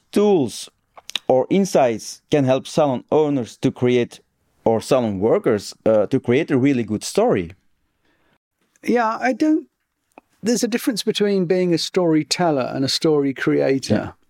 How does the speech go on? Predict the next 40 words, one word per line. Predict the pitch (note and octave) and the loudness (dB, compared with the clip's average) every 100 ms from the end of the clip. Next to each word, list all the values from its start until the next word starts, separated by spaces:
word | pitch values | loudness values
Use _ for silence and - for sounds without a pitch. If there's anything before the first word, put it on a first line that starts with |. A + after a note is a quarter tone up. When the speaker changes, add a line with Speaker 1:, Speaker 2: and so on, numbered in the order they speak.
| _ _ _ - | _ _ _ -20
Speaker 1:
Yeah. | - - - - _ - | -20 -20 -20 -20 _ -2
Speaker 2:
And | E3 E3+ E3 C3+ | 2 2 0 -6
there | D#3 E3+ F#3 | -2 0 2
is | F#3 D#3 - | 0 -4 -2
that | D#3 E3 | -2 0
one | D#3+ D3+ | 0 2
area | D3+ D#3 D3 C#3+ | 2 2 2 0
of | C3 D3 C3+ | 0 0 0
authenticity. | C3+ B2 C#3 C3+ - D3 - B2+ A#2 G#2+ - | 0 0 -2 -2 -4 -2 -2 -2 -2 -2 -4
If | - | -2
you've, | C#3 C3 A#2 - _ _ - | 0 0 -2 -16 _ _ -6
if | C#3 - | -6 0
you've | C#3 B2+ - _ _ | 0 0 -4 _ _
experienced | B2+ - - D#3+ D#3 D3 C3+ B2 - | -4 -4 -2 0 2 2 0 -2 -6
something | B2+ A#2 - - - A#2+ _ _ _ _ _ _ - _ - | -4 -4 -6 -6 -6 -8 _ _ _ _ _ _ -20 _ -4
and | C3 C3+ | -2 0
you | C3+ | -2
think | - C#3 C3 | 0 -2 -2
it's | A#2+ - | -4 -2
important, | B2 - C#3 B2 A2+ G#2+ | -2 0 0 0 -4 -6
it's | G2+ - | -6 -2
useful | C3+ - A#2+ | -4 -4 -6
to | A2+ | -4
share | - C3 A#2+ | -2 0 -2
it. | G2+ - | -4 -8
So | - C#3+ | -2 0
you | B2+ C3 | 0 0
see | B2+ C#3 | 0 0
one | B2+ B2+ | 0 0
of | A#2 | -2
your | A#2+ | -2
team | - A#2+ A#2 | -2 -4 -2
having | A2+ A2+ A2+ | -2 -2 -4
a | |
problem | - A2 A2 A2+ A2 | -4 -4 -2 -4 -4
and | A2 | -2
you | A2 | -2
say, | - G#2+ A2 _ - - _ | -2 -4 -6 _ -20 -20 _
instead | D3 D#3 C3 | -4 -2 -2
of | A2 | -6